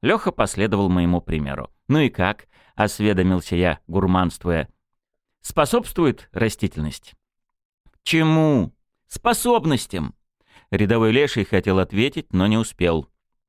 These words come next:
Нарвались мы с ним на приключение. Из-за шпалеры вышел навстречу нам смуглый юноша в тюбетейке и с берданкой за плечом. «Замер», — негромко скомандовал Леха. «И я замер».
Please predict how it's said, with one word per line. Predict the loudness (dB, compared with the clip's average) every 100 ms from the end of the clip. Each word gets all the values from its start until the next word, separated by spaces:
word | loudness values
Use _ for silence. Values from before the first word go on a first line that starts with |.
| _ _ 0
Нарвались | 2 4 2 2 0
мы | -2
с | 0
ним | 0 0
на |
приключение. | -2 -6 -4 -6 -4 -6 -6 -10 -16 _ _ _
Из-за | -2 0 -2
шпалеры | 0 0 2 2 2
вышел | 2 0 2
навстречу | 2 0 -2 -2 -2 0
нам | 0 0
смуглый | 0 -2 0 0
юноша | 2 0 0 -4
в | -6
тюбетейке | -4 -4 -2 -2 -2 -4 -6 -8
и | -2 0
с | 2
берданкой | 2 0 2 2 0 0 0
за | 0
плечом. | 0 -4 0 -2 -2 -6 _ _ _ _ _ _ _
«Замер», — | -2 0 2 0 -4 _ _ _
негромко | -6 -2 0 0 -4
скомандовал | -4 0 0 0 0
Леха. | 0 -2 -6 -12 _ _ 0
«И |
я | 2 2 0
замер». | 0 -2 -2 -4 -8